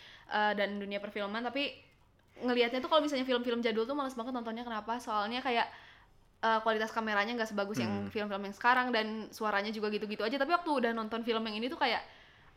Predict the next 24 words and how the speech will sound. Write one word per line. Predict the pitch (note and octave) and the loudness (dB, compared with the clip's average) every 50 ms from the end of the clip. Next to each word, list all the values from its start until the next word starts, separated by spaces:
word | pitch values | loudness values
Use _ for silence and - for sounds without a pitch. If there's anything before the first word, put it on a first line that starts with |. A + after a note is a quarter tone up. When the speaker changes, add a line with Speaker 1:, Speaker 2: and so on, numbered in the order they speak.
| - | -8
Speaker 1:
pesannya | - - B3+ C4+ B3 A#3+ A#3+ A#3+ | -6 -2 4 6 6 6 6 4
tuh | B3 E4 | 0 2
jauh | D4+ D4 C#4+ | 2 4 4
lebih | C#4 B3+ B3+ A3+ | 4 4 2 2
dapet | A3 - - C4 | 2 2 2 0
dibanding | C4 B3 A3 A3 G#3+ A3 | -2 -2 -2 -2 -2 -2
film-film | A3 A3 G#3+ G#3+ G#3+ G#3+ G#3 | -2 -2 -2 -2 -2 -2 -4
yang | G#3 G#3 G#3+ | -4 -6 -8
sekarang. | - - G3 F#3 F#3 E3+ - - - | -6 -6 -4 -4 -4 -6 -8 -12 -8
Nggak, | - G3+ - - - | -6 -6 -6 -6 -4
nggak | - A3 | -2 2
tahu | A#3+ C#4 C#4+ | 4 4 4
Speaker 2:
Iya, | C#4+ | 4
Speaker 1:
sih, | D4+ D4 | 4 2
mungkin | C#4+ C#4+ D#4+ D#4+ | 0 0 -2 -2
Speaker 2:
lebih. | - C#4+ | 0 2
Speaker 1:
karena | C#4 C4+ C4+ C4 A#3 - - - - - | 2 4 4 2 0 -4 -8 -16 -10 -4
lebih | - A#3+ A3 A#3 A#3 | -2 0 0 0 -2
fokus | - A3+ G#3+ - - C4+ C#4 C4+ - | -4 -6 -6 -4 -4 -6 -6 -6 -4
dan | - B3 A3+ A3 A3 A3 G#3+ - - - | -2 -2 -2 -2 -4 -6 -10 -12 -16 -14
gimana | G3+ G#3 A3+ A3 A3+ A3 A3 | -10 -8 -4 -2 -2 -2 -2
cara | A3 A3+ A3+ A3+ | -2 -2 -2 0
da-, | A3 A3 - | 0 -2 -2
ngedire-, | - A3 A3+ G#3+ G3+ G#3 G3+ - | -4 -4 -2 0 2 2 0 0